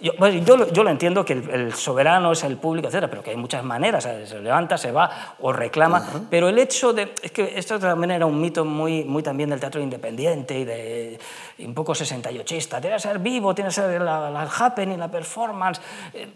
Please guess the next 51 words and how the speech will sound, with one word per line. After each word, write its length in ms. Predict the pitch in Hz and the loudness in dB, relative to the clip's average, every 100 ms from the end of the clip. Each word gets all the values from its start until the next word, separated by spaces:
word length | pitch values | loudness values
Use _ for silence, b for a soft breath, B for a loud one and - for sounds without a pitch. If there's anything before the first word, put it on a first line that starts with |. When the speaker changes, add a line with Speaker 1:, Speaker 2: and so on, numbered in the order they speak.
| - | -10
Speaker 1:
pues, 320 | 160 143 - - | -8 -8 -10 -6
oiga, 340 | 190 233 165 | -2 0 0
pues, 460 | 135 139 139 135 - - - - - | -2 -4 -6 -8 -16 -18 -20 -10 0
hay 180 | 196 208 | 2 4
una 160 | 196 | 2
convención 560 | 190 165 185 175 233 240 | 2 4 4 6 2 2
que 80 | 156 | 0
afortunadamente, 880 | 139 131 147 175 190 202 190 226 B B B | -2 -2 2 2 2 0 -2 -6 B B B
esto 180 | 180 - | -8 -4
es 80 | 240 | 0
como, 480 | 226 180 156 151 131 | 0 2 4 2 0
como 320 | 147 135 135 | -2 -4 -4
si, 180 | 151 139 - - - | -6 -10 -12 -20 -14
que 80 | 120 | -12
afortunadamente, 800 | - 117 120 170 196 185 185 208 | -10 -8 2 4 4 2 -2 -4
porque 400 | 151 - 160 - | -4 -6 -6 -4
el 100 | 143 | -4
teatro 300 | 156 226 233 | -2 0 2
es 100 | 220 | 2
un 120 | 180 | 2
acto 260 | 190 190 202 | 0 0 0
de 120 | 170 | 2
liturgia 800 | 143 135 185 196 - 190 202 254 - - - | 2 0 2 2 2 0 0 0 -16 -20 -6
laica. 480 | 131 120 104 98 101 B B B B B 143 | 2 2 0 -8 -12 B B B B B -4
Es 60 | |
como 120 | 196 | 2
dices 300 | 165 165 160 | 2 2 0
en 80 | 151 | 0
una 160 | 165 156 | 2 2
ig-, 240 | 156 135 | 0 -2
en 80 | 143 | -2
la 100 | 143 | -2
iglesia, 300 | 135 156 156 | -2 -2 -2
"A 20 | |
ver, 140 | 165 147 | -2 -2
si 140 | 156 | -4
el 120 | 127 | -6
cura 240 | - 196 202 | -2 2 2
de 80 | 180 | 2
pronto 280 | 190 185 180 | -2 2 2
abur-, 280 | 180 202 | 4 2
me 160 | 175 175 | 2 2
aburre 300 | 175 202 196 | 6 6 6
en 80 | 185 | 6
la 80 | 180 | 4
homilía, 440 | 180 185 220 196 | 4 2 2 4
¿por 160 | 170 160 | 2 -2
qué 100 | 202 | 0
no 400 | 196 196 185 175 | 0 0 0 0
le 140 | 175 | 2
pateo?". 380 | 175 190 180 | 2 0 0